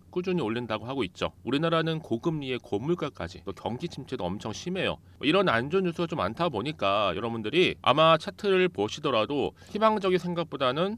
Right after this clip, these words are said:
좀 불안정한 생각을 하실 수밖에 없어요. 더군다나 지금 이렇게 하락하고 있잖아요. 그쵸? 이게 마음이 흔들릴 수밖에 없는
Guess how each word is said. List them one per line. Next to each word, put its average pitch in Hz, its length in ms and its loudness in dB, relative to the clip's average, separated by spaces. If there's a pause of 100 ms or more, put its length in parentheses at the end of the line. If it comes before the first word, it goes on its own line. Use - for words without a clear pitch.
좀 147 140 -6
불안정한 156 640 0
생각을 98 280 -6
하실 151 160 -6
수밖에 131 360 -6
없어요. 82 320 -6
더군다나 185 440 2
지금 131 240 -4
이렇게 104 140 -12
하락하고 156 420 -4
있잖아요. 76 380 -10 (120)
그쵸? 156 280 -8 (180)
이게 170 260 2
마음이 135 340 4
흔들릴 208 440 -2
수밖에 165 560 -4
없는 147 480 -2